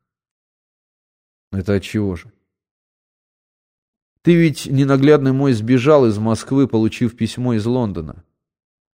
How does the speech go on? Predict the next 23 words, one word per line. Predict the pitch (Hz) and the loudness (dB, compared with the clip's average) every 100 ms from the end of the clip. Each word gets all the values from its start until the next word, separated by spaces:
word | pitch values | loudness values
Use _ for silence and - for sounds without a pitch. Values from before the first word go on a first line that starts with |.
| _ _ _ _ _ | _ _ _ _ _
Опять | 107 160 147 | 0 0 0
ощутив | 131 - 135 156 139 | 0 -2 -2 0 0
опасность | 120 151 - 123 - | 4 2 2 -4 0
кабалы | 135 123 135 151 156 | 0 4 4 4 4
и | |
потери | 127 123 117 151 131 | 4 2 2 2 2
независимости. | 117 117 123 139 139 - 90 78 - _ - _ _ _ _ _ _ _ _ _ _ _ | 0 0 2 0 -2 -6 -10 -10 -14 _ -20 _ _ _ _ _ _ _ _ _ _ _
А | 110 | 4
я | 151 | 6
ведь | 139 113 | 4 4
была | 123 127 | 2 2
намерена | 120 120 123 117 110 | 0 0 0 0 -2
признать | 95 110 92 101 120 104 | -2 -2 -2 -4 -4 -4
твою | - 92 92 92 | -4 -2 0 -2
напуганную | 98 90 117 110 104 98 98 95 | -6 -4 -4 -2 -4 -4 -4 -4
независимость | 95 90 95 101 107 - 98 90 85 82 - - | -4 -4 0 0 0 -4 -8 -8 -8 -10 -14 -10
до | 90 | -10
последней | 87 90 - 104 104 80 | -6 -8 -4 -2 -2 -6
хлебной | 76 95 101 95 82 | -10 -4 -4 -4 -12
крошки. | - 107 101 - _ _ _ _ _ _ _ | -8 -6 -6 -10 _ _ _ _ _ _ _
Или | 95 87 | -4 -2
там | 92 87 | -2 -6
песчинки. | 82 90 - - 107 107 - | -4 -8 -6 -8 -6 -8 -16